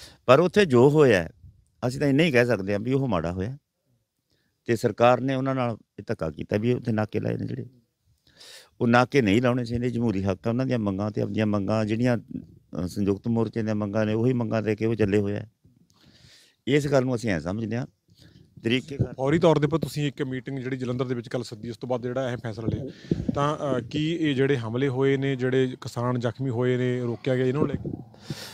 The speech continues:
Speaker 1: ਦੇਖੋ, ਫੌਰੀ ਅਸੀਂ ਮੀਟਿੰਗ ਨਹੀਂ ਸੱਦੀ ਜਲੰਧਰ ਦੇ ਵਿੱਚ, ਉਹ ਜਥ-, ਜਥੇਬੰਦੀਆਂ, ਪੰਜਾਬ ਵਾਲੀਆਂ ਬੱਤੀ ਜਥੇਬੰਦੀਆਂ ਦੀ ਮੀਟਿੰਗ ਸੀਗੀ ਸਾ-, ਜਲੰਧਰ ਦੇ ਵਿੱਚ। ਅਸੀਂ ਤਾਂ ਆਪਦੀ ਮੀਟਿੰਗ ਪਹਿਲਾਂ ਕਰਕੇ, ਆਪਦਾ ਫੈਸਲਾ ਕਰਕੇ, ਉਹਨਾਂ ਜਥੇਬੰਦੀਆਂ ਨੂੰ ਸਿਰਫ ਬੇਨਤੀ ਕਰਨ ਗਏ ਸੀ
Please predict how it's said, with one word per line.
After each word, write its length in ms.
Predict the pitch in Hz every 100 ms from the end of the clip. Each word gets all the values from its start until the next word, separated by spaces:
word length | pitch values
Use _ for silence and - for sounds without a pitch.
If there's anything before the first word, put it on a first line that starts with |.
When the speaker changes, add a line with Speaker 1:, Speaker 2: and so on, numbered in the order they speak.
| - -
Speaker 1:
ਦੇਖੋ, 260 | 180 208 190
ਫੌਰੀ 340 | 139 143 160 147
ਅਸੀਂ 200 | 156 170
ਮੀਟਿੰਗ 300 | 170 156 143
ਨਹੀਂ 100 | 180
ਸੱਦੀ 240 | 160 135
ਜਲੰਧਰ 320 | 104 107 107
ਦੇ 120 | 92
ਵਿੱਚ, 200 | 95 104
ਉਹ 140 | 143 160
ਜਥ-, 340 | 143 - -
ਜਥੇਬੰਦੀਆਂ, 540 | 120 120 123 117 104 107
ਪੰਜਾਬ 320 | 110 101 95
ਵਾਲੀਆਂ 240 | 98 98
ਬੱਤੀ 280 | 95 92 95
ਜਥੇਬੰਦੀਆਂ 540 | 87 85 80 82 82
ਦੀ 100 | 82
ਮੀਟਿੰਗ 480 | 80 80 87 87 95
ਸੀਗੀ 300 | - 78 73
ਸਾ-, 220 | 143 95 -
ਜਲੰਧਰ 320 | 80 101 120
ਦੇ 120 | 82 71
ਵਿੱਚ। 220 | 113 - _ - - _ 127
ਅਸੀਂ 200 | 143 165
ਤਾਂ 100 | 165
ਆਪਦੀ 220 | 131 135
ਮੀਟਿੰਗ 340 | 120 110 110
ਪਹਿਲਾਂ 240 | 110 123 131
ਕਰਕੇ, 380 | 95 92 - 110
ਆਪਦਾ 200 | 101 107
ਫੈਸਲਾ 440 | 98 104 120 110
ਕਰਕੇ, 380 | - 82 - - _ _ _ _ _ 107
ਉਹਨਾਂ 200 | 127 143
ਜਥੇਬੰਦੀਆਂ 520 | 127 120 110 107 107
ਨੂੰ 100 | 107
ਸਿਰਫ 200 | 139 139
ਬੇਨਤੀ 380 | 90 107 117 113
ਕਰਨ 220 | 95 80
ਗਏ 140 | - -
ਸੀ 160 | _